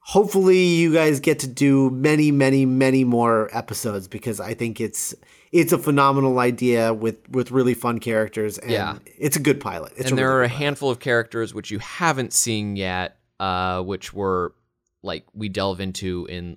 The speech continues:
Speaker 2: later episodes that we've written out. There's one, we've, we've mentioned the Industrial Revolution before. There's an inventor from the Industrial Revolution who's a part of this. There's
Speaker 1: Mm-hmm.
Speaker 2: a phantasm that's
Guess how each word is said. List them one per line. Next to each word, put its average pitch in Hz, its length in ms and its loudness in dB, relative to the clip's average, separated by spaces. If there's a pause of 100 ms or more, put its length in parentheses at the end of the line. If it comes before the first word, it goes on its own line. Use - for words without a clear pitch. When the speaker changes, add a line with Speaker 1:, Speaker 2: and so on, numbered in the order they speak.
Speaker 2:
later 98 680 -4
episodes 90 640 -8
that - 80 -14
we've 85 220 -14
written 90 360 -10
out. 82 400 -8
There's 87 260 -8
one, 87 500 -8
we've, 113 200 -8
we've 120 180 -6
mentioned 110 460 -4
the 98 100 -6
Industrial 95 540 -6
Revolution 98 680 -6
before. 107 300 -6
There's 92 200 -4
an 87 100 -10
inventor 85 440 -8
from 82 200 -16
the 78 100 -14
Industrial 78 440 -12
Revolution 90 720 -6
who's 113 180 -4
a 110 60 -8
part 101 280 -2
of 95 100 -6
this. 92 340 -4
There's 87 500 -6
Speaker 1:
Mm-hmm. 131 120 -10 (760)
Speaker 2:
a 104 100 0
phantasm 98 1300 -4
that's - 420 -8